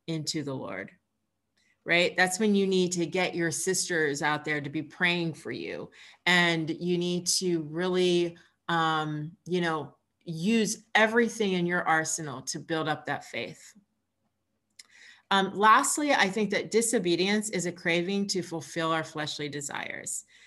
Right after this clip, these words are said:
Instead of following God's desire for us, we follow our flesh that craves gratification instead of waiting on the Lord's will for us.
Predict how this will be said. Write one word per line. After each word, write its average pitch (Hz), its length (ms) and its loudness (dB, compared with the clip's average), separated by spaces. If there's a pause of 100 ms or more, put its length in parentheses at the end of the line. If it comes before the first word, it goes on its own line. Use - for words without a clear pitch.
(140)
Instead 233 380 4
of 277 100 4
following 208 340 2
God's 170 400 2
desire 196 480 0
for 202 180 -4
us, 196 380 0
we 165 100 -4
follow 160 520 -2
our 151 200 -2
flesh 175 640 0
that 156 200 -6
craves 156 420 -2
gratification 151 1160 -4
instead 156 640 -2
of 147 380 -2
waiting 151 280 -4
on 151 140 -6
the 147 80 -8
Lord's 143 420 -8
will 139 140 -8
for - 180 -10
us. - 420 -8